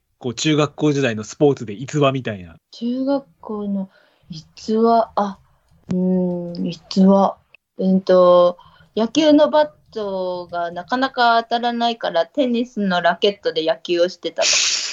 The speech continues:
Speaker 1: あ、それは逸話ですね。
Speaker 2: 楽しいんですよ、テニスのラケッ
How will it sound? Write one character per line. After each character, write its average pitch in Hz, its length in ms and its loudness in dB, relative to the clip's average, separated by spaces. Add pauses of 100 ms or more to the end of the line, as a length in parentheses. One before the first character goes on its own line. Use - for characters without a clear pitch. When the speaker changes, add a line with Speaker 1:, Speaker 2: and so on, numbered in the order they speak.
(320)
Speaker 1:
あ、 - 840 0 (280)
そ - 160 -10
れ 190 60 4
は 202 80 4
逸 175 200 0
話 170 100 4
で 143 80 0
す - 140 -20
ね。 101 180 -16 (1500)
Speaker 2:
楽 359 280 -2
し 415 60 -4
い 415 100 0
ん 403 40 0
で 381 120 -2
す 359 80 -8
よ、 302 100 -2
テ 294 160 -4
ニ 302 220 2
ス 269 160 -6
の 220 340 0
ラ 240 140 -2
ケ 254 160 0
ッ 254 100 -4